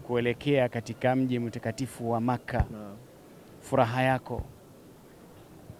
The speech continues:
Speaker 2: Furaha yangu ni kubwa.
Speaker 1: Mm.
Speaker 2: Na si mimi tu, sisi
Speaker 1: Mm.
Speaker 2: wote tuliopo hapa wanne,
Speaker 1: Mm.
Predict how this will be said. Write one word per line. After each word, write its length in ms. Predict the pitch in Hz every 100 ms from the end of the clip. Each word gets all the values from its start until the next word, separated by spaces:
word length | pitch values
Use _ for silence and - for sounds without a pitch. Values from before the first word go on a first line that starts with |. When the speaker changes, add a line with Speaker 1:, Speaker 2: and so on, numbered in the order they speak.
| - -
Speaker 2:
Furaha 260 | 117 110
yangu 300 | 113 135 123
ni 100 | 107
kubwa. 420 | 95 110 117 120 120 123
Speaker 1:
Mm. 360 | 113 110 110 - - - - - - - - 110
Speaker 2:
Na 120 | 104
si 160 | - 127
mimi 300 | 123 110 107
tu, 260 | 113 117 107 -
sisi 180 | 117
Speaker 1:
Mm. 80 | 113
Speaker 2:
wote 220 | 117 107
tuliopo 440 | 107 101 107 107 113
hapa 220 | 113 117
wanne, 360 | 107 110 131 135 131
Speaker 1:
Mm. 80 | 117